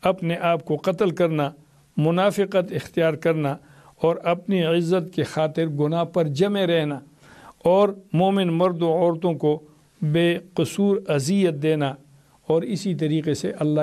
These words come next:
کے راستے میں مال نہ خرچ کرنا، کنجوسی کرنا، یہ وہ اعمال ہیں، منفی اعمال ہیں، اور منفی اعمال یا انسان کا منفی کردار ہے، تو یہ اعمال اور یہ کردار یہ انسان کو جہنم میں لے جانے والے ہیں۔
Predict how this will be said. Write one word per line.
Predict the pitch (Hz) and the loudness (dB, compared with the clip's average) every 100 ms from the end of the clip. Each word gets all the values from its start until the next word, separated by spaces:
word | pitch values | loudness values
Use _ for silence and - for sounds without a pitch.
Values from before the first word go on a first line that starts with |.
| 143 | -2
کے | 139 | -2
راستے | 143 143 - 143 | -2 -2 -4 -4
میں | 135 | -4
مال | 135 143 143 151 | -2 -2 -2 -4
نہ | 170 | -2
خرچ | 175 151 - | -2 -2 -2
کرنا، | 147 143 139 143 - - _ | -4 -2 -6 -8 -18 -20 _
کنجوسی | - 170 170 214 170 | -2 0 0 0 -2
کرنا، | 165 165 156 139 139 - - - | 0 0 0 -4 -8 -20 -18 -2
یہ | 156 208 | 0 2
وہ | 180 185 208 | 2 0 -2
اعمال | 151 147 156 165 165 | -4 -2 0 0 0
ہیں، | 160 170 | -2 -2
منفی | 160 190 226 - 220 220 | -2 0 0 -2 -2 -2
اعمال | 175 151 156 151 143 | -2 0 0 0 0
ہیں، | 135 139 - - - _ | -2 -6 -8 -20 -20 _
اور | 160 156 | 0 0
منفی | 160 190 190 202 185 | 0 -2 -2 -2 -2
اعمال | 151 147 156 165 | -2 -2 -2 -2
یا | 156 160 | 0 -2
انسان | 190 160 147 - 175 165 | -2 -4 -4 -2 -2 0
کا | 202 | 0
منفی | 180 165 190 190 220 185 | 0 0 -2 -2 -2 -4
کردار | - 165 147 180 214 208 | 0 0 2 2 2 2
ہے، | 151 160 - - _ _ _ - | -2 -4 -8 -18 _ _ _ -4
تو | 160 | -2
یہ | 160 185 196 202 - - | 2 2 2 0 -12 -6
اعمال | 143 139 143 156 156 160 | -2 -2 0 0 -2 -4
اور | 139 | -4
یہ | 135 156 143 | -2 -2 -2
کردار | 143 135 143 131 131 _ _ _ | -4 -2 0 -2 -4 _ _ _
یہ | 165 151 156 | -4 -4 -4
انسان | 135 - 139 139 | -6 -4 -4 -4
کو | 151 | -4
جہنم | 135 123 139 131 | -4 -2 -4 -2
میں | 127 127 | -2 -2
لے | 123 | -4
جانے | 127 131 127 | -2 -2 -2
والے | 127 127 127 | -2 -2 -4
ہیں۔ | 117 120 | -6 -8